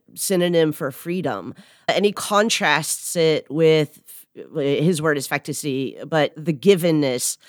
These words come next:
of whatever, a situation. And so in that sense, transcendence is actually quite simple. You know, i-, if I'm st-, standing in place and I take two steps to the left, I've transcended the f-, givenness of my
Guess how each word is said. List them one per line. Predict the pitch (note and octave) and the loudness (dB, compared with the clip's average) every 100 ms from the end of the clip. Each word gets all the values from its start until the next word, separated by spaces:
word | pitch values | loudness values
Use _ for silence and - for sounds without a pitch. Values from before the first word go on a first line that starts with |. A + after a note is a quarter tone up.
| - - _ | -20 -20 _
of | D#3+ D#3 D3+ C3 - | 6 6 4 0 -10
whatever, | C3 D3 C#3 A2+ A#2 | -2 2 2 0 -2
a | G#2 | -2
situation. | C#3+ E3 - D3 D#3 - C3+ C3 - - - | -6 -6 -2 0 2 2 -2 -6 -12 -20 -8
And | - A3 | -4 -2
so | - C4 A#3 | 0 2 2
in | A3+ C4 | 2 0
that | D4+ C5 | 0 0
sense, | - E4+ C#4 C4+ | -2 -4 -6 -6
transcendence | F4+ E4+ F#4+ E4+ | -6 -4 -6 -6
is | D4 | -2
actually | C4+ C4 C#4 B3 A3+ | 0 2 4 2 2
quite | - B3+ - | -2 -4 -2
simple. | - B3+ C4+ D3+ B2+ | 2 4 4 2 0
You | A#2+ D#3+ | 0 0
know, | D#3 E3 | 0 0
i-, | D3+ - _ | -2 -2 _
if | D3+ | -2
I'm | G#3+ A#3+ | 2 2
st-, | - - - - | 2 -2 -6 -8
standing | - G#3+ A3 F#3+ | -2 2 4 4
in | E3+ | 2
place | D#3 F#3 E3 C3+ - - - _ _ | 0 0 0 -2 -4 -8 -12 _ _
and | - F#3+ | -2 0
I | |
take | G3+ A3 A3 - | 2 2 0 0
two | - A3 | -2 0
steps | - G3+ - - | 2 0 0 -4
to | F#3+ | -4
the | E3 | -2
left, | D3+ E3+ C3+ - - - _ _ - | 0 0 0 -4 -16 -20 _ _ -2
I've | A3 | -2
transcended | - - D4+ D4 D#4 D#4+ F3 C#3 D3 - | 0 0 2 2 2 2 2 -2 -4 -4
the | F#3 | -2
f-, | F#3 - D#3 | -2 -6 -4
givenness | G3+ A#3 G#3+ E3+ D#3+ D#3+ - | 2 4 4 2 0 0 -2
of | F3 E3 | -4 -4
my | F3+ E3+ | 2 2